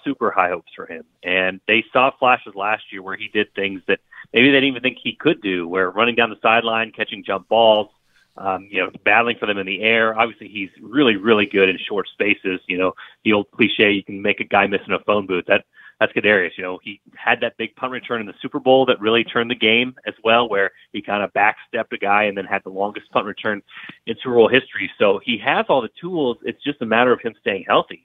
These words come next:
and being on the field and being reliable, too. I mean, we talk about Sky Moore only having one year with Patrick Mahomes and in the Andy Reid offense.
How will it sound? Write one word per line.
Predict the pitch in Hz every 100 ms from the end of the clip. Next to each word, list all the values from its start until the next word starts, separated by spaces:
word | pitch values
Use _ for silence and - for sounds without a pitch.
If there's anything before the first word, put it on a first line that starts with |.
| _
and | 98 98
being | 123 110
on | 113 107
the | - -
field | 147 110 95 -
and | 98 101 98 - _ _ -
being | 143
reliable, | 139 127 156 131 120
too. | 208 156
I |
mean, | 120 123
we | 123
talk | 156
about | 147 131 -
Sky | 127
Moore | 113 143 139
only | 120
having | 110 107 107 107
one | 113
year | 110 107
with | 98
Patrick | 113 104 107
Mahomes | 95 107 110 107
and | 104
in | 104 98
the | 101 104
Andy | 110
Reid | - -
offense. | 95 104 120 120